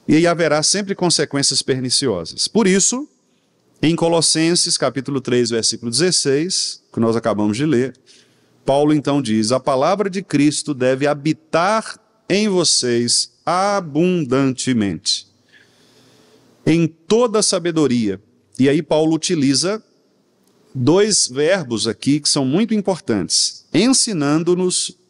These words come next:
ensinando-vos e admoestando-vos. Uns aos outros, o ensino e a admoestação. E ele diz, "Com salmos, hinos e cânticos espirituais,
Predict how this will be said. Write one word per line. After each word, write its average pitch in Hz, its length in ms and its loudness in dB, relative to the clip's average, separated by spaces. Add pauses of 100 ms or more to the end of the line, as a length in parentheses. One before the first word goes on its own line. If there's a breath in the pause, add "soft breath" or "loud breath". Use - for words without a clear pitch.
(100)
ensinando-vos 156 1120 0 (440)
e 143 200 4
admoestando-vos. 139 1700 -2 (760 soft breath)
Uns 123 220 2
aos 107 220 0
outros, - 640 -10
o 117 80 4
ensino 220 720 0
e 139 140 -2
a 139 80 2
admoestação. 127 840 -2 (680 soft breath)
E 127 100 2
ele 151 140 4
diz, 120 260 0
"Com 131 180 -2
salmos, 233 880 0
hinos 226 560 2
e 180 100 -8
cânticos 220 580 0
espirituais, 156 1000 -2